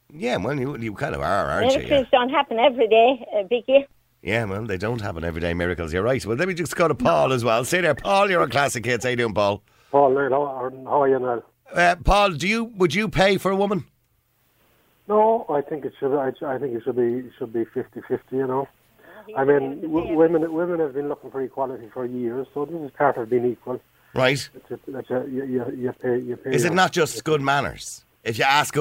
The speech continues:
Speaker 1: if you're the one asking her out for dinner, is it not just good manners on a date that you'd pay?
Speaker 3: No, I don't think so, no. I
Speaker 1: Why?
Speaker 3: don't think so.
Speaker 1: Is that not a bit mean?
Speaker 3: Well, well, um, maybe it's good manners if she has to pay as well.
Speaker 1: Oh, right.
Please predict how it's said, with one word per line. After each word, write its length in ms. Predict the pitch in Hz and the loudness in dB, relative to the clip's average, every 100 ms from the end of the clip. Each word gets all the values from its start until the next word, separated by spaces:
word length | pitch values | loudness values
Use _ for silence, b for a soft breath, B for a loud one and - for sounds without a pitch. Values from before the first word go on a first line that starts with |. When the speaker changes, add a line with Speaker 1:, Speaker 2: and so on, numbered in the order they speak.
| 143 | 0
Speaker 1:
if 120 | 113 | 2
you're 180 | 165 202 | 4 4
the 100 | 165 | 4
one 220 | 151 143 | 4 4
asking 360 | 131 135 - 110 | 4 4 0 0
her 220 | 131 110 | 2 2
out 160 | 110 104 | 2 0
for 120 | 92 | -4
dinner, 340 | 113 120 65 _ _ _ _ _ _ - | -2 -2 -6 _ _ _ _ _ _ -10
is 140 | 117 | -8
it 80 | 143 | -2
not 140 | 160 | -2
just 200 | - 104 | 0 -2
good 160 | 131 104 | -2 0
manners 400 | 104 135 90 92 | 2 2 0 -4
on 100 | 87 | -4
a 60 | |
date 260 | 80 107 98 | -2 -2 -2
that 160 | - 78 | -6 -8
you'd 140 | 67 | -6
pay? 320 | 90 131 - _ _ _ _ _ _ _ _ 240 | -6 -6 -10 _ _ _ _ _ _ _ _ -4
Speaker 3:
No, 100 | - | -4
I 180 | - | -4
don't 180 | - - | -10 -12
think 140 | - - - | -14 -14 -8
so, 80 | |
no. 180 | 104 104 | -6 -6
I 40 | - _ - | -8 _ -2
Speaker 1:
Why? 160 | 240 240 | 2 2
Speaker 3:
don't 100 | 143 | 2
think 140 | - _ | -6 _
so. 60 | - | -4
Speaker 1:
Is 60 | |
that 140 | 180 220 | -2 2
not 140 | 214 | 0
a 60 | 185 | 0
bit 160 | 180 | -2
mean? 380 | 170 214 392 - - _ _ _ | -2 -2 -2 -4 -8 _ _ _
Speaker 3:
Well, 300 | 196 202 190 | 4 4 4
well, 180 | 190 202 196 190 185 185 | 2 2 2 2 0 0
um, 260 | 180 180 220 214 | -4 -12 -16 -4
maybe 240 | 208 196 | -2 -2
it's 100 | 196 | -6
good 160 | - 185 | -4 -2
manners 280 | 196 180 151 | 0 0 -4
if 100 | 160 - | -10 -4
she 100 | 185 | -2
has 140 | 156 - | -2 -4
to 60 | 123 | -12
pay 160 | 143 143 | -6 -4
as 140 | 135 | -4
well. 200 | 143 - - _ _ _ _ _ _ _ _ _ - | -4 -8 -14 _ _ _ _ _ _ _ _ _ -6
Speaker 1:
Oh, 140 | 117 104 _ _ - | -4 -6 _ _ -14
right. 280 | 92 113 | -12 -12